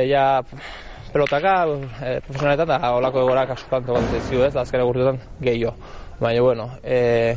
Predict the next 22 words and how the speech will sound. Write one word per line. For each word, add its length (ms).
gustua, 420
gustatzen 400
den 120
partidu 320
dira, 260
e, 320
hilo 200
bizikoak, 560
tensio 360
handikoak, 480
eta 360
berba 300
ni 120
nire 220
aiketen, 500
e, 320
saiatuko 340
naiz, 220
e, 160
partidu 340
batin, 360
eta 360